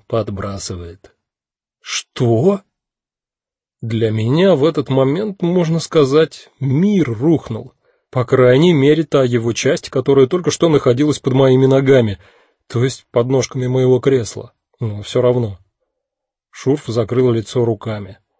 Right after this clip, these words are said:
Только несколько бесконечно долгих секунд спустя я понял, что он смеётся.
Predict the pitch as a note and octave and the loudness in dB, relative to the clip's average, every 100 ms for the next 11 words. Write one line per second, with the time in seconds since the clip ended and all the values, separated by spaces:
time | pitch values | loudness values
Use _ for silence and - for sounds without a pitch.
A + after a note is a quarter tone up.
0 | _ _ _ _ - G3 D#3 C#3+ D#3 - | _ _ _ _ -2 0 0 -2 -2 -4
1 | C3 C3+ B2+ - C#3 D3+ G#3 - F3 C#3+ | -6 -4 -4 -2 0 0 0 -2 -2 2
2 | C#3+ B2+ A2 - A#2 C#3 C#3 A2+ - A#2+ | 2 2 -2 -6 -8 -4 -6 -6 -8 -8
3 | - E3+ D#3+ C3 B2 - F#3+ F#3 E3 C3 | -4 -2 2 2 0 0 0 0 -2 -4
4 | - D#3+ C#3+ B2 D3+ D#3+ D#3+ F3 C#3+ G#2+ | -2 2 2 2 2 2 2 2 2 0
5 | - A2+ | -8 -14